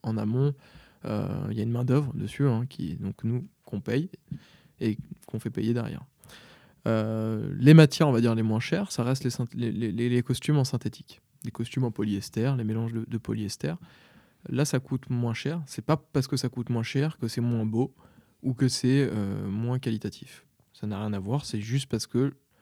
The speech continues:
euh, le coût de fabrication est moins onéreux. Euh, nous, on a toujours fait le choix de faire de tous les prix.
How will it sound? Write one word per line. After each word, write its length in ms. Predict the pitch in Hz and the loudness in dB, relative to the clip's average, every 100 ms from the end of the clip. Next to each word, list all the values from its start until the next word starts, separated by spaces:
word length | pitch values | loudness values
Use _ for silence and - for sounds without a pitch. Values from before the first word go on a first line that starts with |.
| _ _ 87 | _ _ -8
euh, 60 | |
le 100 | 101 | -6
coût 140 | 117 131 | -2 -2
de 60 | |
fabrication 560 | 123 107 110 104 143 147 _ _ - | -2 -4 -6 -8 -8 -8 _ _ -2
est 80 | |
moins 180 | 131 127 | 0 2
onéreux. 280 | 117 101 - - _ - - - - - _ - | 0 -4 -8 -16 _ -18 -18 -18 -20 -20 _ -8
Euh, 100 | 80 | -4
nous, 200 | 98 127 | 2 6
on 160 | 175 147 | 8 8
a 60 | 117 | 4
toujours 280 | 131 127 | 0 0
fait 100 | - | 2
le 60 | 113 | -2
choix 220 | - 135 | -2 -2
de 100 | 123 | -2
faire 180 | 110 117 | -2 -2
de 80 | 110 | -2
tous 160 | - | 0
les 100 | 117 | 0
prix. 240 | 107 92 | 0 -4